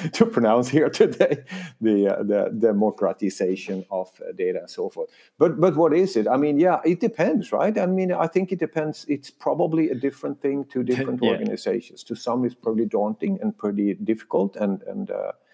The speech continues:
Speaker 1: and big, and to some, it may not. But I mean, it is sharing information and data across the organization so that people that have questions will have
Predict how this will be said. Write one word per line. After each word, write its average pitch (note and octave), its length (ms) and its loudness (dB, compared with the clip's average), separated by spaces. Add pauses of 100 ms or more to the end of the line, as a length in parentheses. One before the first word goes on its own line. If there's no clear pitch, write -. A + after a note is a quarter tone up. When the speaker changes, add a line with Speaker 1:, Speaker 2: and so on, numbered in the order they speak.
(340)
Speaker 1:
and G#2 120 -4
big, D3 360 0
and A#2 280 0
to A2 260 0
some, G#2+ 300 -2
it G#2+ 80 0
may G2+ 220 0
not. G2+ 360 -2 (500)
But B2+ 180 4
I C#3 120 4
mean, D#3+ 460 2 (400)
it C3 160 4
is C#4 400 6
sharing C#3 720 2
information A#2 760 2
and G#2 120 0
data A#2+ 320 0
across A#2+ 400 -2
the G#2+ 260 2
organization A#2+ 840 0
so A#2+ 160 2
that B2+ 220 0
people E3+ 320 0
that C3+ 120 0
have C3+ 160 -2
questions - 600 -2
will C3 160 2
have B2+ 240 0